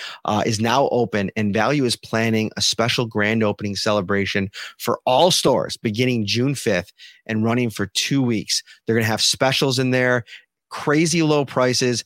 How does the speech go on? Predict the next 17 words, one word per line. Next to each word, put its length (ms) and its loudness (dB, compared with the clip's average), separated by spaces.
we 140 0
haven't 320 0
seen 380 0
in 180 -2
a 80 0
while 500 2
from 240 -4
Value. 500 0
So 140 0
put 260 -4
that 120 2
on 100 2
your 120 0
calendar, 580 0
get 160 2
up 220 0
there. 300 2